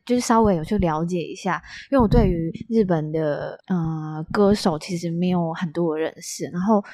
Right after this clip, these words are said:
我就认识一下他，我发现，哦，他是一个蛮棒的歌手诶。你觉得他是什么样子的原因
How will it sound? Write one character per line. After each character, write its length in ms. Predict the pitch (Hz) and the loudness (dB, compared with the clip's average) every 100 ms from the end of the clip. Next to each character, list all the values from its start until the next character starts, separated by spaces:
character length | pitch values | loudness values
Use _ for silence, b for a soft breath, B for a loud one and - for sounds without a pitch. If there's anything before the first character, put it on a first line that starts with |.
| B B | B B
我 120 | 202 | -2
就 140 | 190 247 | 0 4
认 180 | 277 247 | 4 4
识 120 | 277 | 4
一 60 | |
下 180 | 220 233 | 4 2
他， 160 | 220 196 | 2 2
我 80 | 165 | 2
发 160 | 190 | 0
现， 140 | 208 214 | 0 0
哦， 180 | 233 | 0
他 120 | 233 233 | 0 0
是 100 | 247 | 0
一 80 | |
个 100 | 185 | 2
蛮 240 | 175 156 156 | 0 -4 -6
棒 180 | 202 175 | -4 -2
的 80 | 151 | -4
歌 260 | 160 156 | -4 -2
手 200 | 165 - - - - | -2 -6 -8 -6 -10
诶。 100 | - | -4
你 140 | 196 185 | -2 2
觉 160 | 190 | 4
得 80 | 196 | 4
他 240 | 190 220 | 4 2
是 520 | 220 - 233 202 180 160 110 - | 2 4 4 4 2 -2 -8 -16
什 220 | - - 196 | -12 0 2
么 180 | 180 190 | 4 4
样 220 | 254 233 | 6 6
子 160 | 202 | 6
的 140 | 190 185 | 6 6
原 180 | 185 185 | 6 4
因 420 | 180 202 202 214 | 2 -2 -2 -2